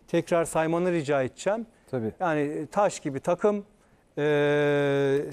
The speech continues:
Speaker 1: şampiyonluk stresi kalktı. Artık hedef Avrupa.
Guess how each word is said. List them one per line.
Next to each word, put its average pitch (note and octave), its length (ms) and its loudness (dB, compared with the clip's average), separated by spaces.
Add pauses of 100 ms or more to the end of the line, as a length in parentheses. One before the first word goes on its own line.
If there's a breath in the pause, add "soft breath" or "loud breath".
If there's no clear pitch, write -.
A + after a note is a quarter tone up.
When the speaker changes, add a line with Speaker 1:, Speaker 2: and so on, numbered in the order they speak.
(160)
Speaker 1:
şampiyonluk G3 580 2
stresi E3+ 640 -2
kalktı. G#3 640 2 (560 soft breath)
Artık G3 340 2
hedef E3 300 2
Avrupa. B2 420 0